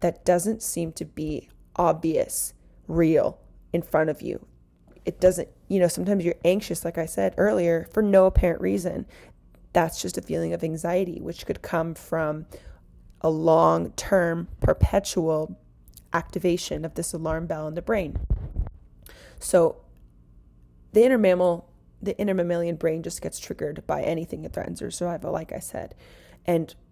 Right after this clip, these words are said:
you might not think that, let's say, getting excluded from, excluded from some sort of social circle is a threat to our survival. But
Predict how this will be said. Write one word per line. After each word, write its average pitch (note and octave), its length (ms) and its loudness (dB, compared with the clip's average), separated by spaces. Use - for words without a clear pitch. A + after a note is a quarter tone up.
you G3 120 -2
might G#3 160 0
not G#3+ 180 -2
think E3+ 240 -4
that, - 120 -6
let's E3+ 200 -6
say, E3 160 0
getting E3 280 2
excluded E3 580 -2
from, D3 300 -8
excluded F3 500 -2
from E3+ 160 -8
some E3+ 180 -10
sort E3 260 -6
of D#3 140 -12
social E3+ 460 -6
circle G#3+ 640 -6
is D#3+ 380 -6
a F3 80 -10
threat - 360 -8
to - 140 -10
our D#3 140 -4
survival. G3 600 -6
But - 280 -6